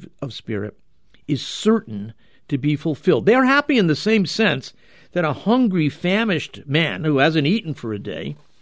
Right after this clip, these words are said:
uh, is happy knowing that he's about to go to the banquet.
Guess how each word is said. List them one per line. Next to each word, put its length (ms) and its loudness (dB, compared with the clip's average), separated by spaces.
uh, 280 0
is 160 -2
happy 440 0
knowing 360 4
that 120 0
he's 140 0
about 360 0
to 60 -6
go 280 2
to 80 2
the 80 2
banquet. 480 -4